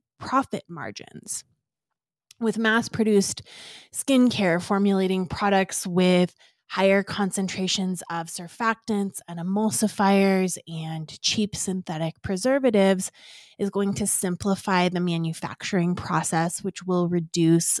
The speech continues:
labor and production costs. The ability of these ingredients to create stable emulsions and desirable textures will also reduce,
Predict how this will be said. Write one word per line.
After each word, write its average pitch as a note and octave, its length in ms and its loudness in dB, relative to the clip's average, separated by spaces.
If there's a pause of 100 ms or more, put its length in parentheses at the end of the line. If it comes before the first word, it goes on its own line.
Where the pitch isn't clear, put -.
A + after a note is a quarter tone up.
labor E3 560 0 (100)
and D3+ 240 -8
production E3 540 0
costs. - 840 -6 (600)
The F3+ 360 2
ability F#3 920 4
of F3 160 -4
these F3 380 -4
ingredients E3+ 800 0
to F3+ 360 0
create E3+ 540 -2
stable F3 720 0
emulsions F#3+ 1120 4
and E3 260 -4
desirable D#3+ 800 -2
textures A#3 960 2
will F3 280 2
also E3+ 440 2
reduce, G#3 720 2